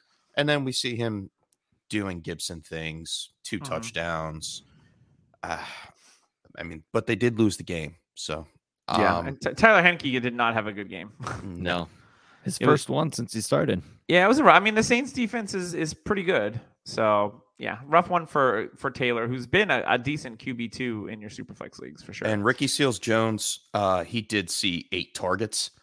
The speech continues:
Speaker 2: Your
Speaker 1: So
Speaker 2: free
Speaker 1: that's some-
Speaker 2: square tight end in Dynasty,
Speaker 1: Yeah,
Speaker 2: by the way.
Speaker 1: uh,
Speaker 3: Yeah.
Speaker 1: free, free square. Just well said, Doug.
Speaker 2: Mm-hmm.
Speaker 1: Uh, Ricky Seals-Jones came away
Speaker 3: Start
Speaker 1: with
Speaker 3: him in
Speaker 1: five forty-one.
Speaker 3: S F B.
Speaker 2: Nice.
Speaker 1: I picked him up in S F B. Didn't play him.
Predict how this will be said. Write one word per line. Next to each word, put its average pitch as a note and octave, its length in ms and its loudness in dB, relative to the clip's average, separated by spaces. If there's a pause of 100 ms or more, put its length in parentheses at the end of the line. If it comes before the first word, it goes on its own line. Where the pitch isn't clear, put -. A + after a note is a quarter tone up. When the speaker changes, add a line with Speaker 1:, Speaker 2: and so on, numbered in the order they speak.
(280)
Speaker 2:
Your A#2+ 160 0
Speaker 1:
So - 100 -4
Speaker 2:
free F#2 100 4
Speaker 1:
that's F3+ 100 2
some- - 120 4
Speaker 2:
square D#3+ 200 12
tight D3 260 8
end C3 400 2
in B2 120 -10
Dynasty, A#2+ 220 6
Speaker 1:
Yeah, G2+ 240 8
Speaker 2:
by G#2 160 0
the G#2 80 0
way. A2 180 0
Speaker 1:
uh, G2 160 2
Speaker 3:
Yeah. F#2 180 4
Speaker 1:
free, B2 400 0
free C#3 260 2
square. F2 400 0 (220)
Just - 280 -4 (240)
well G#2 200 2
said, E2 300 -4 (140)
Doug. E2 280 -6
Speaker 2:
Mm-hmm. B2+ 200 -14 (220)
Speaker 1:
Uh, E2 340 0
Ricky F#2 240 -4
Seals-Jones E2+ 800 -4 (840)
came F#2 160 -4
away F2 80 -6
Speaker 3:
Start B2 140 6
Speaker 1:
with C3+ 60 8
Speaker 3:
him B2 100 4
in A#2 60 2
Speaker 1:
five B2 360 6
forty-one. G2 460 6
Speaker 3:
S - 20 -10
F - 20 -20 (960)
B. - 0 -
Speaker 2:
Nice. - 500 -6 (140)
Speaker 1:
I - 80 -4
picked - 240 2
him D#3 100 2
up F3 160 2
in F2 60 -6
S E2+ 180 -6
F G2+ 140 -18
B. G#2 220 -16 (480)
Didn't D3+ 180 0
play D3 200 4
him. G#2 160 -2